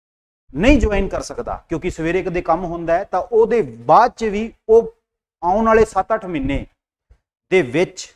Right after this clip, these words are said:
ਉਹ ਉਸ ਰਿਕਾਰਡਡ ਵੀਡੀਓ ਨੂੰ ਵੀ ਦੇਖ ਸਕਦਾ ਹੈ।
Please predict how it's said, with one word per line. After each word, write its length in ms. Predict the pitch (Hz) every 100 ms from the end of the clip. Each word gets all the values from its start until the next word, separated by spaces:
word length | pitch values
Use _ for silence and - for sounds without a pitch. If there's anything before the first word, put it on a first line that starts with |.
| _ _ _ _ 190
ਉਹ 500 | 190 190 196 190 - _ _ -
ਉਸ 340 | 202 214 214 156
ਰਿਕਾਰਡਡ 560 | 135 123 170 175 214
ਵੀਡੀਓ 320 | 175 185 180 180
ਨੂੰ 140 | 190
ਵੀ 100 | 220
ਦੇਖ 220 | 156 151
ਸਕਦਾ 320 | - 117 110
ਹੈ। 140 | 98